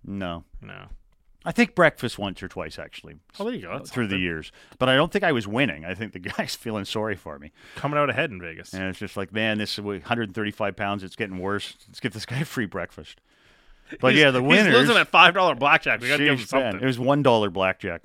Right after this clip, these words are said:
Speaker 1: I think. Oh, man, just give him, give him breakfast.
Speaker 2: One dollar blackjack?
Speaker 1: Yeah.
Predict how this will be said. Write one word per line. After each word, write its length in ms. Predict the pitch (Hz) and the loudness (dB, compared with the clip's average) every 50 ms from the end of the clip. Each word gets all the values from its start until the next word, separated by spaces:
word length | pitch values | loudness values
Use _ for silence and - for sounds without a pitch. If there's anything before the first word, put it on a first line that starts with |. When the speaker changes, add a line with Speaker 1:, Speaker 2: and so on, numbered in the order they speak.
| - | -14
Speaker 1:
I 40 | 90 87 | -12 -10
think. 220 | 85 87 90 - - | -10 -10 -10 -8 -2
Oh, 280 | 113 123 135 127 123 | 2 4 4 4 4
man, 260 | 120 107 98 104 110 107 | 2 2 0 0 0 0
just 160 | 110 101 - | -4 -8 -6
give 120 | 123 110 | -6 -8
him, 60 | 98 87 - - - 101 _ _ _ _ _ _ _ _ _ _ | -8 -8 -12 -18 -20 -20 _ _ _ _ _ _ _ _ _ _
give 80 | - 107 | -8 -8
him 60 | 95 | -6
breakfast. 440 | 87 92 95 95 - - - - - _ _ _ _ _ _ _ _ _ _ _ _ | -2 -2 -2 -2 -2 -6 -18 -18 -18 _ _ _ _ _ _ _ _ _ _ _ _
Speaker 2:
One 260 | - 107 95 95 101 | -12 -10 -8 -8 -8
dollar 240 | 101 101 104 110 107 | -10 -10 -8 -8 -10
blackjack? 600 | 92 - 82 90 107 - - 127 131 - - - _ - - - - | -10 -10 -14 -14 -14 -16 -16 -16 -16 -16 -20 -20 _ -20 -20 -20 -16
Speaker 1:
Yeah. 200 | - 87 87 85 | -12 -10 -10 -10